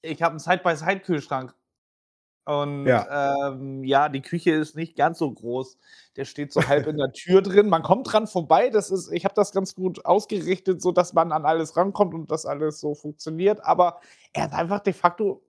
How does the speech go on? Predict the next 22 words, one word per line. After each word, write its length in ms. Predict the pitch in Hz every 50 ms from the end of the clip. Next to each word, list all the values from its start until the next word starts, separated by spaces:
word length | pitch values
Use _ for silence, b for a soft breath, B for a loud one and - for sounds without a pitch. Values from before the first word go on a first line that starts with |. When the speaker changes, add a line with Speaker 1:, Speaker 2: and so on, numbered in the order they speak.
| _ _
Speaker 1:
viel 220 | - - 240 226
zu 180 | - - 247 190
groß 260 | 165 185 220 233 -
für 80 | 226
diese 200 | 202 226 208 220
Küche. 500 | 180 - - 220 202 - - 104 101 - b b b b b b b b b b b _ _ _ _ _ -
Speaker 2:
Ist 180 | 139 120 -
Speaker 1:
Aber 160 | 214 240 233 220
Speaker 2:
so. 20 |
Speaker 1:
egal. 380 | 220 233 202 180 147 127 120 - - _ -
Ich 160 | 190 175 208
wollte 240 | 214 220 208 208 262
ihn, 160 | 220 190 190 -
ich 180 | 196 190 -
hatte 180 | 233 240 - 247
ihn, 280 | 226 214 208 202 190 - _ -
ich 80 | 156 -
glaube, 260 | 143 131 120 120 - - -
nicht 280 | 135 139 151 147 -
mal 120 | 214 202 147
ein 260 | - 110 139 151 147
Jahr. 580 | 147 139 147 165 160 131 107 107 110 120 -